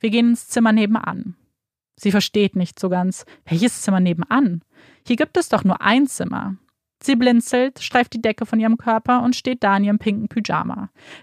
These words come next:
Den hatte er ihr vor einigen Tagen geschenkt. Sie war so froh gewesen, endlich wieder was zum Anziehen zu haben. Und umso schlimmer war es aber, wenn er dann kam und sie sich ausziehen musste.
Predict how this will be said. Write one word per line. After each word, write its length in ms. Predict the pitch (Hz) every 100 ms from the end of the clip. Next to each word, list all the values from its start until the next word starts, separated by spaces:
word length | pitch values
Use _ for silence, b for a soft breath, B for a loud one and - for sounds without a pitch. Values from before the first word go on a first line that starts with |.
| -
Den 240 | 254 247
hatte 200 | 233 233
er 140 | 214 214
ihr 180 | 220
vor 120 | 220 208
einigen 300 | 202 202 202
Tagen 400 | 196 190 170 165
geschenkt. 580 | 170 - 165 180 - -
Sie 180 | 247
war 120 | 240 233
so 160 | 277
froh 280 | 277 262 262
gewesen, 480 | 233 208 185 180 185
endlich 320 | 196 214 202
wieder 140 | 202
was 140 | 190 -
zum 140 | 202
Anziehen 400 | 202 214 - 175
zu 240 | - 185 180
haben. 460 | 170 170 180 190 - _ _
Und 120 | - 226
umso 200 | 226 226
schlimmer 380 | - 269 247
war 200 | 226 233
es 100 | 233
aber, 340 | - 185 190 196
wenn 120 | 202
er 60 | 202
dann 180 | 196
kam 480 | - - 220 202 208
und 120 | 214
sie 80 | 226
sich 180 | 214 -
ausziehen 420 | 190 175 - 165
musste. 560 | 165 175 - - -